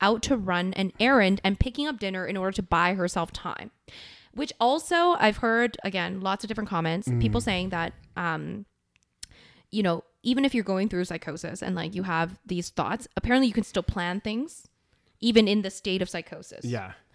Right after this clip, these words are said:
Speaker 1: So that could also have been it. Like, maybe she did plan it.
Speaker 2: Mm.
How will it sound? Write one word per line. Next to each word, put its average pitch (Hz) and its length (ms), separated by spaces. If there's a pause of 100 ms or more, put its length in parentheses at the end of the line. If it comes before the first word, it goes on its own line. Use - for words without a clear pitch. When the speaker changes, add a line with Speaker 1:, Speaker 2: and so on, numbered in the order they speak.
(160)
Speaker 1:
So - 140
that 240 180
could 302 100
also 240 260
have 208 160
been 170 140
it. 202 240
Like, 185 100
maybe 214 260
she 214 140
did 202 180
plan 254 240
it. 311 180 (100)
Speaker 2:
Mm. 123 480